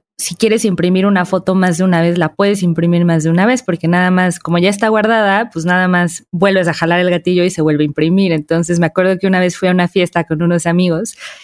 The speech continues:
y nos tomamos una fotito bien bonita con esa cámara. No la imprimí una vez, la imprimí como cinco. Entonces, estuvo padre porque todos nos quedamos con nuestra fotito. Y siento que es un gadget padre porque siento que es un gadget que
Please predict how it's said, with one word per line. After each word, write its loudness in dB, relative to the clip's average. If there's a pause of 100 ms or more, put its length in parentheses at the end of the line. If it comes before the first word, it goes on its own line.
y 0
nos 0
tomamos 0
una 2
fotito 0
bien 2
bonita 0
con 0
esa -2
cámara. 0 (440)
No 2
la 2
imprimí 0
una 2
vez, 2
la 0
imprimí 2
como 2
cinco. 0
Entonces, -2
estuvo -2
padre 0
porque -12
todos 0
nos 0
quedamos 0
con -2
nuestra 0
fotito. -2 (400)
Y 2
siento 0
que 0
es -2
un 0
gadget 0
padre 0
porque -4
siento 0
que 0
es 0
un 2
gadget 0
que 0